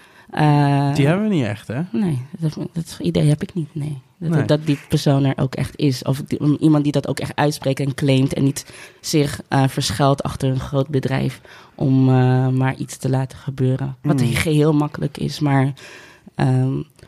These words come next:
Speaker 1: ik denk dat de kracht enorm zit bij de community en het teruggeven daarvan.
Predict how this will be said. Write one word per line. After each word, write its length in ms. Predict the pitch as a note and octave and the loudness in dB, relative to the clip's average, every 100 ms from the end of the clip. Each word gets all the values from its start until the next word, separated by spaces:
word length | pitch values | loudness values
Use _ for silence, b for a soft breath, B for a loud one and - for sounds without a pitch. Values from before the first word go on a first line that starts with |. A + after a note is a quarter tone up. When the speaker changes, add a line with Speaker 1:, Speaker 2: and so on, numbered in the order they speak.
| b b b b b _ - - | b b b b b _ -20 -20
Speaker 1:
ik 240 | - - | -16 -2
denk 120 | D3 | 0
dat 80 | D3 | 0
de 60 | D3+ | -2
kracht 280 | - C#3+ - | -4 -4 0
enorm 360 | C#3 C3+ C3+ | 2 4 2
zit 220 | C3 C3 | 2 -2
bij 200 | D3 C#3 | 0 0
de 80 | C3 | 0
community 680 | B2+ C3+ C3+ D3+ D3+ D3 D3 | 0 0 2 0 0 -2 -2
en 400 | C#3 C3 B2+ C3 | -2 -2 -2 -2
het 220 | - C#3 | -2 -2
teruggeven 580 | - C3+ - D#3+ D#3+ D#3+ | -2 -4 -2 -2 -2 0
daarvan. 560 | D3+ C#3 C#3 C#3 C#3 | 0 0 -2 -4 -4